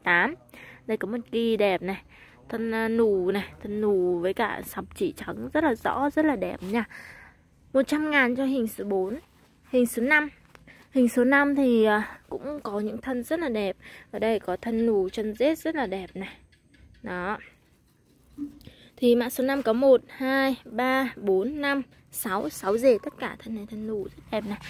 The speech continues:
Một trăm ngàn cho mã số năm. À, em có phân rơi.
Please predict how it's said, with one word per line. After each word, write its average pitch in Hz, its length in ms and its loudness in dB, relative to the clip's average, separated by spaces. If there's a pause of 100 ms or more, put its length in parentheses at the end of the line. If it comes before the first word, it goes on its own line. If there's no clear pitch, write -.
(280)
Một 269 180 8
trăm 294 260 0
ngàn 262 280 6 (180)
cho 247 280 -2
mã 240 180 -4
số 214 160 -8
năm. 262 260 2 (920)
À, 233 320 -2
em 277 240 -2
có 220 680 6 (680)
phân 311 240 -4
rơi. 330 480 6